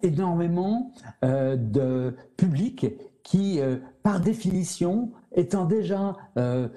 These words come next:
souvent en, en difficulté dans des situations de formation en, en face à face traditionnelles,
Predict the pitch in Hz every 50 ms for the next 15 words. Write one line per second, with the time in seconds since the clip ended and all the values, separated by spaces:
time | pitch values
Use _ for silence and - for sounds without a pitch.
0 | - - - - - - 220 196 160 185 196 202 202 208 - - - 151 143 147
1 | 143 143 131 - 147 139 131 151 196 - - 202 143 - 190 156 - - 202 208
2 | 175 147 135 147 151 139 131 143 131 - 143 123 131 135 139 - 156 135 - 143
3 | 131 131 131 131 - 156 156 151 139 120 120 - - - 131 123 - 156 139 -
4 | 143 131 - 135 135 - - - 156 147 147 147 - - 160 156 170 185 220 254
5 | 247 - -